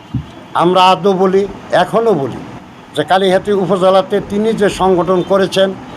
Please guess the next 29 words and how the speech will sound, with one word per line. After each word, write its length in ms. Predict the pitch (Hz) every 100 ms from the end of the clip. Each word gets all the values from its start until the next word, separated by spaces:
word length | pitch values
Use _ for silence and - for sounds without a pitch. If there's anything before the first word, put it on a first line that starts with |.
| - -
সেই 220 | - 185
সংগঠন 540 | 170 180 185 180 185 190
দিয়ে 160 | 180
কালিহাতী 420 | 180 180 185 180 190
উপজেলার 480 | 170 175 185 185
যাকে 380 | 165 160 202 220
নমিনেশন 500 | 226 208 196 180 185
দেওয়া 200 | 175 180
হোক 120 | 165 165
না 120 | 175
কেন, 160 | 170 165 135 - - - -
এই 180 | - 190
সংগঠন 580 | 185 185 196 180 180 190
দিয়ে 160 | 175 175
কালিহাতী 420 | 180 185 170 185
উপজেলার 500 | 170 175 175 175 156 - - - -
সংগঠন, 480 | 170 170 165 180 147
ই, 260 | 175 170 151 107 - - - -
নির্বাচন 680 | 123 180 165 196 185 175 139 - - -
পাড়ি 240 | 170 185 175
দেওয়া 220 | 175 170
সম্ভব 400 | - 170 160 160 156
নয়। 180 | 135 101 - - - -
আমরা 360 | - 165 175 180 156
যত 320 | 190 196 190
যাই 180 | 151 196
বলি 280 | 160 196 196
না 140 | 190
কেন, 200 | 180 185